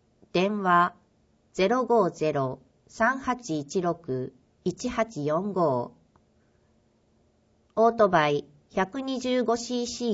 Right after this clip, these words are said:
ーを超える二輪のもの、近畿運輸局、奈良運輸支局、電話、ゼロ五ゼロ五五四ゼロ二ゼロ六三。原動機付き自転車、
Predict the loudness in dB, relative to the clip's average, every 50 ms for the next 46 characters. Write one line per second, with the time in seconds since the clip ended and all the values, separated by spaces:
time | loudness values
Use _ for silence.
0 | -2 0 -2 0 -2 -2 -4 -6 -4 2 4 4 4 4 4 0 0 0 0 0
1 | 0 0 0 -2 -2 -2 -2 -2 -2 0 0 0 0 -2 -6 -16 _ _ _ _
2 | _ _ _ _ _ _ _ _ _ _ _ _ _ _ _ -4 -4 -4 -4 -4
3 | -4 -2 0 0 0 0 2 0 0 0 0 -2 -4 -4 -6 -6 -4 -4 -4 -6
4 | -10 _ _ _ _ _ _ _ _ _ _ _ _ _ _ -2 0 2 2 2
5 | 2 2 0 -2 -2 -2 -4 -4 -4 -6 -6 -2 -2 -2 -2 -4 -6 -4 -2 -2
6 | -4 -6 -10 _ _ _ _ _ _ _ _ _ _ _ -6 -2 -2 -2 0 -2
7 | -2 2 2 4 4 4 2 -2 _ _ _ _ _ _ _ _ _ 2 4 4
8 | 4 4 0 2 4 6 6 4 4 2 0 0 2 2 0 -2 -4 -8 _ _
9 | _ _ _ 0 4 6 6 6 4 4 4 4 4 4 4 2 0 -2 0 -2
10 | -2 0 0 0 0 0 0 -2 -2 -6 -8 -14 _ _ _ _ _ _ -4 -2
11 | -2 -2 -2 -4 -2 0 0 2 2 2 0 0 -4 -4 -4 -6 -6 -4 -6 -6
12 | -6 -8 -12 -16 -20 _ _ _ _ _ _ _ _ _ _ _ _ _ _ _
13 | _ _ _ _ _ _ _ _ _ _ _ _ _ _ _ _ _ _ _ _
14 | _ _ _ 0 2 2 2 0 -2 -2 0 0 0 0 -2 -4 -4 -4 -8 -6
15 | -6 -4 -4 -4 -2 0 0 0 0 -4 -6 -2 -2 -2 -2 -2 -4